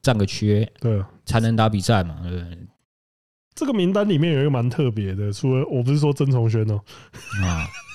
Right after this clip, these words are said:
Speaker 1: 废铁鱼雷，不，铁肺鱼雷。
Speaker 2: 感觉在凑他，没有在凑他。
Speaker 1: 哦，味道好重。
Speaker 2: 呃，我觉得比较特别应该是那个啊，豹子腿。
Speaker 1: 豹子腿。
Speaker 2: 他是真的蛮特别的。
Speaker 1: 看，欸，我看有很多人在酸他，“哦，他就是去拍片的啊，啊，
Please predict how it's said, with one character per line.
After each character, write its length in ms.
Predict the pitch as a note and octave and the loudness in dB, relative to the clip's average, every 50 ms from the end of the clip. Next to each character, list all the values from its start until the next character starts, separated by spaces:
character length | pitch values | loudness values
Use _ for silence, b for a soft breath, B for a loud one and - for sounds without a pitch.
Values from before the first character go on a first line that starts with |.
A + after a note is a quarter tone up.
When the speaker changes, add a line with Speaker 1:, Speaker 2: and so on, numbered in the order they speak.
| - - - - - - _ _ _ _ _ _ - - | -20 -20 -20 -20 -20 -20 _ _ _ _ _ _ -2 2
Speaker 1:
废 140 | - F3+ C#3 | 4 4 6
铁 200 | G#2 A#2 G#2 G#2+ | 6 6 6 6
鱼 120 | A#2 B2+ | 6 6
雷， 200 | B2 A2+ G2+ G2+ | 6 6 6 4
不， 60 | A#2 | 4
铁 220 | B2 - - A2 G#2+ | 4 4 4 4 6
肺 160 | - D3+ B2+ | 6 6 6
鱼 80 | A2+ A2+ | 6 6
雷。 160 | A2 F#2 F2+ | 4 4 4
Speaker 2:
感 180 | C#3 C3 C3 | 2 2 0
觉 320 | - - - - - A#3+ A3 - | 0 -2 -4 -4 -2 -2 -2 -2
在 220 | - F#3 - A3 G3+ | -2 -4 -2 -2 -2
凑 360 | G3+ - - A3 F#3+ E3+ E3 | -4 -4 -2 -2 0 0 2
他， 140 | D#3+ E3 E3+ | 0 0 0
没 160 | E3 D3+ C#3+ | 0 0 2
有 100 | D3 C#3+ | 2 2
在 140 | C3+ D3 D3+ | 2 2 0
凑 220 | - - D#3 C#3+ B2+ | 0 0 0 2 4
他。 80 | B2+ B2 | 4 4
Speaker 1:
哦， 80 | G#2+ G2+ | 4 4
味 140 | B2+ B2+ | 4 4
道 200 | A#2 B2+ B2 G#2+ | 4 4 2 2
好 60 | F2+ F#2 | 0 -2
重。 280 | F#2 - A2 F#2+ F2 E2 - _ _ _ _ _ B B B B B B B _ _ - | 0 2 2 2 0 -2 -8 _ _ _ _ _ B B B B B B B _ _ -4
Speaker 2:
呃， 200 | - E3 E3+ - - _ _ _ _ _ _ _ _ _ _ _ _ _ _ _ _ _ _ - - - - - _ | 0 0 0 0 -2 _ _ _ _ _ _ _ _ _ _ _ _ _ _ _ _ _ _ -20 -20 -20 -20 -10 _
我 100 | - C#3+ | -2 0
觉 140 | C3+ D#3 G3 | 2 2 2
得 80 | G#3 G3 | 2 2
比 120 | G3+ D#3 | 0 0
较 160 | C#3 E3 F3 | 0 2 0
特 220 | - - G3 E3+ D3 | 0 2 0 0 2
别 220 | B2+ B2 A#2 A#2+ | 2 2 2 2
应 80 | C3 C#3 | 2 2
该 180 | C#3 C#3 C#3 | 2 2 2
是 200 | C3+ C3+ C3+ C3+ | 2 4 4 2
那 120 | B2+ B2 A#2 | 2 2 0
个 220 | A#2+ A2 G#2 G#2 | 0 -2 -2 0
啊， 120 | A#2 A#2+ - - _ | -2 -2 -2 -4 _
豹 180 | - D#3+ D3+ B2+ | 0 2 4 4
子 140 | G#2 G#2+ G2 | 4 2 2
腿。 140 | - F#2+ | 2 2
Speaker 1:
豹 40 | F#2 | 0
子 60 | E2+ | 0
腿。 60 | E2+ F2 - - - _ _ _ _ _ _ _ _ _ _ - | -2 -4 -10 -18 -20 _ _ _ _ _ _ _ _ _ _ -8
Speaker 2:
他 260 | - - C#3 C#3+ D3+ | -4 -2 0 2 2
是 140 | D3 D3+ D3 | 2 2 2
真 120 | C#3+ C#3 | 2 2
的 80 | C3+ C3 | 2 2
蛮 220 | A#2 G#2+ G#2 G#2+ | 2 0 0 0
特 160 | G#2+ A2+ A2+ G#2 | 0 0 0 0
别 180 | G#2 A2 A#2 | -2 -4 -2
的。 200 | C3+ E3 E3+ F3 - - - | 0 0 0 0 -2 -6 -14
Speaker 1:
看， 180 | - - D3 G2+ - | -10 -8 -6 -6 -4
欸， 140 | - C3 A#2 | 0 0 2
我 140 | F2+ E2 | 2 0
看 240 | - - B2+ D3 C3+ | 0 0 0 2 4
有 100 | A#2+ A#2+ | 6 6
很 200 | B2 G#2+ F2 F#2 | 4 4 2 2
多 80 | G2+ G#2+ | 2 4
人 80 | G#2+ | 4
在 40 | G#2+ | 4
酸 240 | G#2 - G#2 G2 G2+ | 4 2 2 2 2
他 200 | G#2 G#2 G#2 G#2+ | 4 4 4 4
，“哦， 180 | D3 F#3 E3+ D#3 | 4 4 4 4
他 160 | C#3 E3+ F#3 | 4 2 2
就 120 | F3 E3 E3 | 2 0 -2
是 120 | E3 E3+ | -2 -4
去 260 | D#3+ - - - - D#3 | -6 -8 -8 -8 -6 -4
拍 200 | - - D#3 D3+ | -2 0 0 0
片 340 | C#3+ - - F3+ D3 B2 B2 | 0 -2 -2 -2 -2 -2 0
的 180 | B2 A#2+ A#2+ A#2 | 0 2 2 2
啊， 380 | A#2 A#2 A#2 A#2 A2+ A2+ G#2+ - D#3 | 2 2 0 0 -2 -4 -4 -6 -6
啊， 100 | D3+ | -6